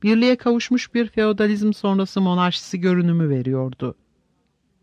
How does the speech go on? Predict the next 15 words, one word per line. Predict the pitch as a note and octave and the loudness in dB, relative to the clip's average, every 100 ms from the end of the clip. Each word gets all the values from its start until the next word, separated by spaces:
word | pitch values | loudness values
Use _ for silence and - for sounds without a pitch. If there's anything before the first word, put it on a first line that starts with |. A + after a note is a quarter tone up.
| _ _ _ _ _ _ | _ _ _ _ _ _
Ancak | A3+ C4+ D#4 - | 0 2 0 2
bu | D4 | 2
yapının | C4+ - F3 A3+ C4+ | 2 4 4 4 2
aslında | G3 - G3 F#3 E3+ | -2 0 2 2 2
dağılıverecek | F3 F#3+ B3 B3 A3 A3+ A3 | 2 2 4 4 2 0 -2
gibi | - F#3 | -2 0
olduğu | F#3+ F3+ D#3+ F3+ | 2 2 2 0
kısa | - - A#3+ | -2 -4 0
bir | G#3+ | 0
süre | F3 D#3 D3 | -2 -2 -2
içinde | - D#3+ D3 | -2 -2 0
ortaya | C#3 - D3 | -2 -2 -4
çıkacaktı. | C3+ - C#3 C3+ C3+ _ C3+ B2+ _ _ _ _ _ _ _ | -4 -6 -6 -4 -6 _ -10 -10 _ _ _ _ _ _ _
İtalya | F#3 - E3+ E3+ | -6 0 2 2
savaşları, | D#3+ D#3 D3 - C#3+ E3 | 0 0 0 -2 -2 0